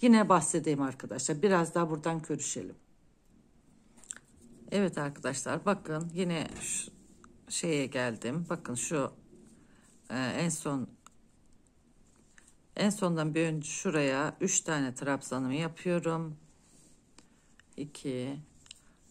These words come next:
üç tane yapıyorum. E, her iki tarafta da aynı işlemi yapıyoruz.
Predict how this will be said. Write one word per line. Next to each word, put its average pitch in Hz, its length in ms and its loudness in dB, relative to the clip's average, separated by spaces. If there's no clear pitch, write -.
üç - 200 0
tane 123 340 -2
yapıyorum. 156 680 0
E, 151 140 2
her 247 260 6
iki 269 240 4
tarafta 160 500 2
da 170 180 4
aynı 233 220 10
işlemi 160 400 2
yapıyoruz. 131 640 -2